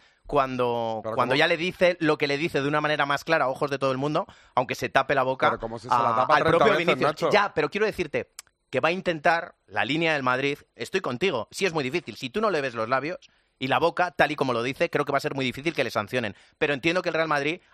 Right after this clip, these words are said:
Speaker 1: ataca por ahí, por esa dirección, como, como os digo en el vídeo de Real Madrid Televisión, porque lo hace en repetidas ocasiones, con lo cual esto que dice Mbappé de que lo pudo decir cinco veces, me lo creo, porque
Speaker 2: Yo
Speaker 1: se
Speaker 2: no
Speaker 1: tapa
Speaker 2: lo,
Speaker 1: la
Speaker 2: yo
Speaker 1: boca
Speaker 2: no
Speaker 1: por lo
Speaker 2: me lo
Speaker 1: menos
Speaker 2: creo.
Speaker 1: cinco veces.
Speaker 2: Yo, yo eso, lo, lo único que no me cuadra a mí son las cinco veces.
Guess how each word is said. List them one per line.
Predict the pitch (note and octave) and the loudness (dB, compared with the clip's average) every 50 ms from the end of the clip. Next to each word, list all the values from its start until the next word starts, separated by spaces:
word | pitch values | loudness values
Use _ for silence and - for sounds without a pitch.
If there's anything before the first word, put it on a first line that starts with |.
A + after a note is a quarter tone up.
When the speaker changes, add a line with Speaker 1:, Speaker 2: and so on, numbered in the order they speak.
| _ - | _ 0
Speaker 1:
ataca | C#3 C3+ - - E3+ E3 - D#3 A2 - | 2 2 4 4 2 2 2 0 0 2
por | - G#2+ G#2+ | 2 0 2
ahí, | G#2 A2+ C#3 D#3 E3 F3+ | 2 2 0 0 -2 -4
por | - - F#2+ - G2+ | -6 -8 -8 -6 -6
esa | A2 - C3+ A#2+ | -4 -2 -2 -2
dirección, | B2 A#2 A#2+ A#2 - D#3 D#3+ E3+ D#3 | -2 -2 -4 -2 -2 0 -2 -2 -2
como, | - G#2 G2 F#2+ F#2+ F#2 | -4 -6 -6 -6 -6 -6
como | - - F#2+ F#2 F#2 F#2 | -8 -8 -8 -6 -6 -6
os | F#2 E2 | -4 -4
digo | B2 C#3 C#3 C3+ | -2 -2 -2 -2
en | A#2+ | -2
el | A2 G2+ | -4 -4
vídeo | A2 A#2+ B2+ | -2 -2 -2
de | B2 | 0
Real | - B2+ B2+ C3 | 0 -2 -2 -2
Madrid | B2 B2 B2+ | -4 -4 -4
Televisión, | - B2 A#2 A#2 G#2+ - C3+ C#3+ D#3+ - - - _ _ _ - | -4 -4 -4 -4 -4 -2 -2 -2 -2 -4 -8 -20 _ _ _ -2
porque | C3+ B2+ A#2+ - B2 | 0 0 0 0 0
lo | A2 A2 | 0 2
hace | B2+ C3 - F3 F3 - | 2 2 2 0 0 0
en | - E3 C#3+ C3+ | 0 -2 -2 -2
repetidas | C3+ C#3+ C3+ - A#2 A#2 C#3 D3 D#3+ E3+ - | -2 -4 -2 -2 -2 -2 0 0 0 0 0
ocasiones, | C#3 - A2+ C#3+ D3+ D3 - | -2 -4 -2 -2 -4 -4 -4
con | - B2 | -4 -4
lo | A2+ A#2 | -2 0
cual | - D#3+ E3 | 0 0 -2
esto | E3 - G#3 | -2 -4 -6
que | F3+ F3 D#3+ | -4 -2 -4
dice | D#3 D3 - C#3+ | -2 -2 -4 -2
Mbappé | C#3 C3 B2+ - D3 C#3 | 0 -2 0 0 0 -2
de | C3+ A#2+ | -2 -2
que | - A#2 A2+ - - _ _ | -2 -4 -4 -6 -10 _ _
lo | B2+ C3+ A#2+ | -4 -2 0
pudo | - D#3 D#3 | 0 0 2
decir | D#3+ D3+ C#3 - D3+ C3+ | 2 0 0 -2 -4 -6
cinco | - D3 B2+ B2 | -4 -4 -2 -2
veces, | B2+ C3+ G#3+ G#3+ - - | -2 -2 -2 -6 -8 -6
me | - A#2+ A#2 | -4 -4 -2
lo | G#2+ G#2+ | -2 -2
creo, | - C#3+ D3 D#3 C3+ | 0 2 2 2 2
porque | - A2 A2 C3+ | 0 0 0 2
Speaker 2:
Yo | C#3 | 2
Speaker 1:
se | C#3+ | 4
Speaker 2:
no | D#3+ E3 | 4 4
Speaker 1:
tapa | F3 - G3 | 4 6 4
Speaker 2:
lo, | |
Speaker 1:
la | F#3+ | 4
Speaker 2:
yo | - - | 4 4
Speaker 1:
boca | C#3 C#3+ | 4 4
Speaker 2:
no | D#3 | 4
Speaker 1:
por | D#3+ E3 | 4 4
lo | D#3+ D3+ | 2 2
Speaker 2:
me | - | 2
lo | |
Speaker 1:
menos | A#3 G#3+ | 2 2
Speaker 2:
creo. | - A#2+ A#2+ | 2 2 0
Speaker 1:
cinco | A2+ D#3+ | 0 0
veces. | C#3 C3+ - - - | 0 -2 -6 -6 -6
Speaker 2:
Yo, | - D3+ C#3+ | -6 -6 -4
yo | B2+ D#3+ E3 | -2 -2 -2
eso, | E3+ - G3+ G3+ G3 E3+ D3+ | -2 -2 -2 -2 -2 -2 -2
lo, | C#3+ C#3+ B2+ A#2+ A2+ | -2 -2 -4 -4 -2
lo | A#2+ B2 B2+ B2+ | 0 2 2 2
único | D3 D#3+ E3+ E3 D#3+ | 2 0 0 0 0
que | D3+ C#3+ | -2 -2
no | C#3+ | -2
me | C#3 C3+ | -2 -2
cuadra | B2 C3 C3 B2+ B2+ | 0 0 0 -2 -2
a | C#3 | -4
mí | D#3+ D#3+ | -8 -8
son | - C#3+ | -6 -6
las | C3 A#2+ - | -6 -6 -6
cinco | C3 A#2+ A2 A2+ G2+ | -8 -8 -6 -6 -6
veces. | G2 F#2 - - E2 | -8 -10 -12 -16 -20